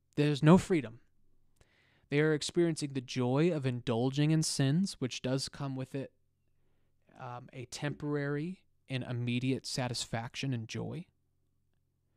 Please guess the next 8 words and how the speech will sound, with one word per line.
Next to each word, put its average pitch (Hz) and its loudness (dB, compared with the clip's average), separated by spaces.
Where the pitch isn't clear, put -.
But - -12
this 131 -6
is 135 4
slavery. 120 -2
They 131 -2
have 131 -2
moved 127 -2
into 135 -6